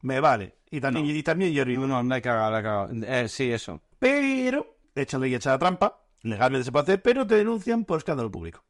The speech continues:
Speaker 1: por alteración de, del orden.
Speaker 2: Del orden público.
Speaker 1: Es decir, puedes en pelotas, pero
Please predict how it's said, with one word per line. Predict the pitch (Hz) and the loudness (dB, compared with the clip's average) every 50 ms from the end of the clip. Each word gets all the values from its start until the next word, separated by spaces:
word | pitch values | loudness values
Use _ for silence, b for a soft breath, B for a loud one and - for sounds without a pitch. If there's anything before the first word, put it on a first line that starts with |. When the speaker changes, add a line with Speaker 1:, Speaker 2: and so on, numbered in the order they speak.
| _ _ | _ _
Speaker 1:
por | 139 139 | 0 0
alteración | 135 127 120 127 127 123 - 143 135 | 0 0 0 0 -2 0 0 0 0
de, | 135 135 127 127 123 | 2 0 2 0 0
del | 113 117 107 | 0 -2 -2
orden. | 101 95 120 117 | -2 -4 -2 0
Speaker 2:
Del | 127 131 | 2 2
orden | 123 120 120 123 123 113 98 | 2 2 0 -2 -2 -4 -6
público. | _ 117 113 107 98 107 92 92 85 78 73 - _ _ _ - | _ -4 -4 -2 -2 -4 -4 -6 -8 -8 -10 -12 _ _ _ -2
Speaker 1:
Es | - 170 151 | -2 0 2
decir, | 151 175 160 - | 2 0 -2 2
puedes | - 202 233 247 247 190 | 4 4 6 6 4 2
en | 220 202 180 | -2 0 2
pelotas, | 208 196 208 214 - 240 226 - | 4 4 4 4 2 0 -2 -2
pero | - - 170 175 165 - | -2 0 0 0 -2 -6